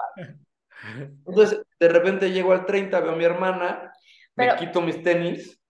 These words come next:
Speaker 2: Ah, mi hermana,
Speaker 3: es... que
Speaker 2: este
Speaker 3: para esto nosotros, o sea, yo como support crew tenía que llegar a la meta, en la meta nos subíamos a unas camionetas que nos llevaban al kilómetro treinta, o sea,
Speaker 1: Ok.
Speaker 3: entonces nosotros hacíamos el recorrido, pero al revés.
Speaker 1: Ah, ya
Speaker 3: O sea,
Speaker 1: sabías cómo iba a estar.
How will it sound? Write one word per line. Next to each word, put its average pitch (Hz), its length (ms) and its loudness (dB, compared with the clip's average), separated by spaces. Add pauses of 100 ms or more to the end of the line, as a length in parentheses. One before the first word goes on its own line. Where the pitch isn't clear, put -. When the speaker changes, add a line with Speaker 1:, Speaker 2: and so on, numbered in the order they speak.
Speaker 2:
Ah, 151 160 2
mi 147 120 0
hermana, 170 580 2
Speaker 3:
es... - 200 -4
que 330 60 2
Speaker 2:
este 311 40 0
Speaker 3:
para 302 200 6
esto 311 200 2
nosotros, 269 420 -4 (140)
o 226 120 -8
sea, 233 120 -6
yo 269 160 2
como 302 200 -4
support 226 580 -8
crew 247 300 -2 (260)
tenía 254 360 -2
que 254 160 2
llegar 233 320 0
a 330 80 4
la 262 180 2
meta, 226 480 -2 (280)
en 220 140 -6
la 226 100 0
meta 254 320 -2
nos 214 180 -8
subíamos 247 480 -2
a 214 60 -2
unas 240 240 -6
camionetas 208 640 -4 (180)
que 247 120 0
nos 254 260 -2
llevaban 240 440 4
al 214 160 -4
kilómetro 208 640 -8
treinta, 247 380 -6
o 190 40 -8
sea, - 100 -4
Speaker 1:
Ok. 208 40 -6
Speaker 3:
entonces 233 180 -6
nosotros 247 280 -6 (100)
hacíamos 247 280 -2
el 220 140 -2
recorrido, 214 600 -2
pero 196 200 -2
al 180 100 -4
revés. 202 580 -4
Speaker 1:
Ah, 170 80 -6
ya 190 120 4
Speaker 3:
O - 20 4
sea, 190 40 -2
Speaker 1:
sabías 190 200 4
cómo 185 180 0
iba 170 100 2
a - 20 2
estar. 190 400 -2